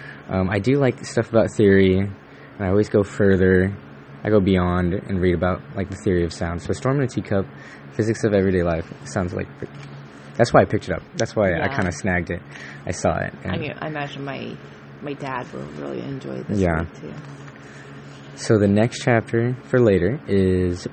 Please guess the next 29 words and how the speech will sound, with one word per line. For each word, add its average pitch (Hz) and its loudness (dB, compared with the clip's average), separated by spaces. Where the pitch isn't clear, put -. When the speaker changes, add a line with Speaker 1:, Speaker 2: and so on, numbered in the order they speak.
Speaker 1:
Popcorn 104 0
and 87 -2
Rockets. - -6
Speaker 2:
Exciting. - -16
Speaker 1:
And 98 -2
that's 98 -2
it - -2
for - 0
today. 120 -2
Had 113 0
a - -2
really 107 0
good 110 -4
time 117 -6
talking 117 -8
about 117 -2
it. - -8
It - -8
was - -10
pretty 123 -2
fun. 131 -8
Speaker 2:
Yeah. 202 -10
Speaker 1:
Yeah. 107 -2
I 113 2
never 110 4
really 104 4
talk 107 -2
about 95 0
books, - -2